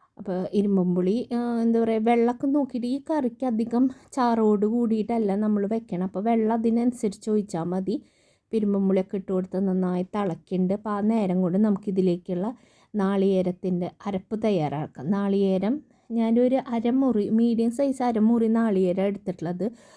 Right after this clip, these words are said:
അത് ഫുള്ളും എടുത്തിട്ടില്ല, കുറച്ച് അതിൽ ബാക്കി വെച്ച് ബാക്കി എടുത്ത്. നാളികേരമൊക്കെ നമ്മുടെ ഇഷ്ടത്തിന്, ആ,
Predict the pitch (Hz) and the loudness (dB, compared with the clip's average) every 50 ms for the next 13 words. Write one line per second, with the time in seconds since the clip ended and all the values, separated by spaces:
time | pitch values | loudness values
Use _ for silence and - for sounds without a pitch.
0 | - _ - 196 220 240 240 - 311 294 277 262 247 269 277 - - 240 233 208 | -20 _ -6 -4 -4 -4 -2 0 2 2 4 4 2 2 0 -2 -4 -4 -4 -6
1 | 208 208 - 240 - - _ _ _ - 330 311 269 240 226 226 220 240 233 226 | -6 -6 -8 -10 -10 -10 _ _ _ -2 0 0 2 2 0 0 2 0 0 -2
2 | 233 - 196 185 180 - 220 202 202 220 202 196 - 196 196 190 - - 156 190 | -2 -2 -2 -2 -2 -4 -4 0 0 0 0 0 -2 -4 -4 -4 -4 -4 -4 -2
3 | 196 202 202 208 226 226 254 - 311 302 311 294 269 269 285 277 - - 277 226 | 0 0 2 2 2 0 -2 -4 -4 -2 -2 -2 -2 -2 -2 -4 -4 -6 -8 -6
4 | 233 226 214 214 214 214 214 - _ - 196 | -2 -2 0 0 0 0 -2 -4 _ -6 -4